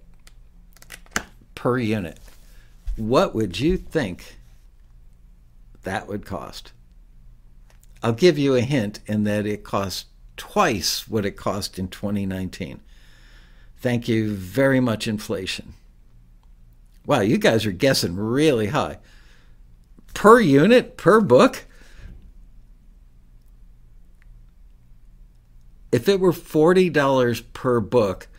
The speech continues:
times a couple thousand attendees, that would be eighty thousand dollars just for these.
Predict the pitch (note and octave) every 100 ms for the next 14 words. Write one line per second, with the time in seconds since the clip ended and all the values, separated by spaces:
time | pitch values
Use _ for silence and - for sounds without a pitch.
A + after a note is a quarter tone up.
0 | - - - - F3 - C3 A#2+ A#2+ A#2
1 | - D#3 D#3 - C3 C3 A#2+ A#2+ A2+ A2+
2 | B2+ A#2 G#2 F#2 B2 B2 A#2 B2 - D3
3 | D3+ C#3+ - - C#3 C3 C#3 C3 B2+ A#2
4 | A2+ A2+ G2+ F#2 - - B2+ - A#2+ A2
5 | A2 F2 C#2